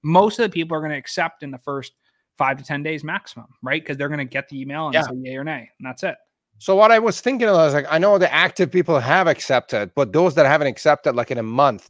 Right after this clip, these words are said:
Speaker 2: do I want to even reach out?
Speaker 1: You know what? So the way I look at it is probably. And the reason I say
Speaker 2: <clears throat>
Speaker 1: that is because, remember, LinkedIn isn't perfect at email deliverability either. So the email that went out on your behalf through LinkedIn to them that says, "Hey,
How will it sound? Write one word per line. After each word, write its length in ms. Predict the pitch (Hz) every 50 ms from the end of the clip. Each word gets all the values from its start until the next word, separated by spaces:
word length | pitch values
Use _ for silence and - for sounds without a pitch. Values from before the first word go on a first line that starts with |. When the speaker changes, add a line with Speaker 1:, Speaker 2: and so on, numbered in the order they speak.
| _ -
Speaker 2:
do 80 | 127
I 160 | 135 151 160
want 260 | 139 139 147 165 170 -
to 80 | 202
even 240 | 196 185 190 196 190
reach 220 | 190 196 180 -
out? 180 | 208 208 220 - _ _ _ _ _ _ _ - - _ _ _ _ _ _ -
Speaker 1:
You 80 | 226
know 100 | 247 240
what? 260 | 247 247 208 - 170
So 120 | - - 220
the 40 | 214
way 140 | 233 240
I 80 | 247 247
look 240 | 233 240 226 - 233
at 80 | 226
it 60 | 220 214
is 120 | 185 -
probably. 680 | - - 190 165 160 147 135 127 147 127 120 117 - -
And 120 | 156 160
the 60 | 156
reason 240 | 156 170 185 175 196
I 60 | 196
say 200 | 190 254 214 -
Speaker 2:
<clears throat> 60 | 165
Speaker 1:
that 160 | 160 160 160 151
is 160 | 156 151 151
because, 420 | - 165 - - 165 156 147 - _ _ _ _ _ _ -
remember, 420 | 151 156 180 180 170 156 139 139 - -
LinkedIn 520 | 135 143 165 170 165 - 190 208 202 170
isn't 320 | 135 143 135 143 135 123 -
perfect 360 | - 131 131 - 139 127 139
at 180 | 135 127 - 139
email 260 | 135 131 127 123 123
deliverability 720 | 120 123 123 120 120 127 123 139 123 120 117 117 120 127
either. 360 | 139 151 143 120 110 101 _ _ _ _ _ _ _ _ _
So 200 | - - 160 147
the 140 | 143 139 143 -
email 300 | 190 208 202 196 180 170
that 160 | 160 131 131
went 180 | 143 139 139
out 200 | 160 180 185 147
on 160 | 139 139 131 131
your 160 | 135 139 131
behalf 560 | 127 127 123 - 196 208 180 156 147 - - _ _
through 360 | _ - 139 143 151 160 151
LinkedIn 540 | 147 143 139 131 - 160 156 151 143 131 127
to 180 | - - 156 147
them 340 | 160 165 165 147 131 127 123
that 180 | 139 135 -
says, 220 | - 139 131 127 -
"Hey, 400 | - 185 180 165 151 135 -